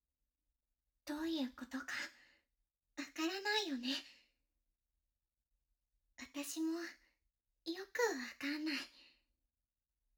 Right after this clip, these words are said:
けど、したいこと、してほしいことは、そう変わらない。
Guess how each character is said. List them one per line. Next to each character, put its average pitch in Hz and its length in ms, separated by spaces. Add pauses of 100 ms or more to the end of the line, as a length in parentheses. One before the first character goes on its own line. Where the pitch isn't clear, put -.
(140)
け 285 160
ど、 285 100 (1300)
し - 160
た 269 100
い 262 200
こ - 180
と、 277 80 (1300)
し - 160
て 320 140
ほ 349 160
し 339 280
い 349 80
こ - 120
と - 120
は、 240 80 (840)
そ - 200
う 262 40 (160)
変 254 220
わ 269 60
ら 269 140
な 277 160
い。 302 120